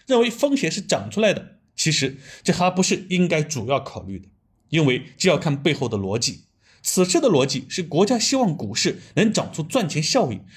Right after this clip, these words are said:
提升投资者信心，活跃资本市场。这个逻辑支持的可不是只涨到现在的水平。如果你是看多派，当下券商的涨幅不应该觉得很高了，不能追了。而且从估值水平看，券商也是不高的，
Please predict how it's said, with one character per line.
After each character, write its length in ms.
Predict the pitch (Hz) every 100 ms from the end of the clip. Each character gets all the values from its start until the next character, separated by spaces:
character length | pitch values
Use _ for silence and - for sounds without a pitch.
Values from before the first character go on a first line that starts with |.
| _
提 220 | - 208
升 220 | 226 269 254
投 240 | - 175
资 100 | 240
者 100 | 151
信 220 | - 170
心， 360 | 135 220 214 -
活 240 | - 120 156
跃 180 | 180
资 180 | - -
本 120 | 117
市 140 | 107 110
场。 180 | - - _ _ _ - -
这 160 | - 254
个 60 | 269
逻 140 | 170
辑 120 | 180
支 220 | 170 196
持 160 | 185 139
的 280 | 127 - -
可 200 | - 127
不 140 | 110
是 160 | 143 120
只 220 | 101 147
涨 260 | 147 113 98
到 100 | 113
现 300 | - - 113
在 140 | 123
的 40 | 101
水 160 | -
平。 220 | 92 98 - _ _ - -
如 220 | 175 294
果 140 | 226
你 100 | 185
是 140 | 107 135
看 240 | - 117
多 120 | 131
派， 360 | 135 127 - - _
当 120 | - 269
下 120 | 233
券 280 | 240 311 196
商 140 | 202
的 80 | 180
涨 220 | 143 104
幅 240 | 104 131 - _
不 160 | - 185
应 140 | 269
该 100 | 196
觉 160 | 185 131
得 180 | 135 -
很 300 | - 135 107
高 220 | 147 147
了， 220 | 131 -
不 60 | -
能 180 | 113 120
追 240 | 139 139
了。 240 | 113 - - _ _ -
而 120 | 139
且 240 | 135 120 -
从 120 | - 156
估 220 | 202 196
值 100 | 156
水 140 | 151
平 160 | 113 107
看， 280 | 123 110 -
券 220 | - 196
商 260 | 131 170 175 -
也 80 | 117
是 100 | 135
不 140 | 117
高 200 | 110 113
的， 200 | 101 -